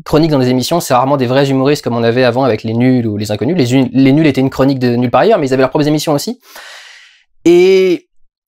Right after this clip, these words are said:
le Palma Show, c'est bien parce qu'on retrouve à nouveau ces trucs-là, mais mon souci à moi, c'est que ils sont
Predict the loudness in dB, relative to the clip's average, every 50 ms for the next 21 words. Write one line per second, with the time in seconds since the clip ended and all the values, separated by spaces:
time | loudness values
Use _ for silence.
0 | _ -4 -2 0 0 2 0 0 0 0 -2 -2 0 0 -2 0 0 0 -2 -2
1 | -2 0 0 0 0 0 2 0 2 2 2 0 0 -2 -2 -6 -4 -2 0 2
2 | 2 2 2 0 -4 _ -8 -4 0 0 2 2 2 2 0 -2 -4 _ _ _
3 | _ _ _ _ _ _ _ -4 -2 0 0 0 -2 0 0 2 2 2 4 2
4 | 2 0 0 -4 -6 -4 -2 0 0 0 0 0 -2 -2 -4 -2 -2 0 0 -2
5 | -4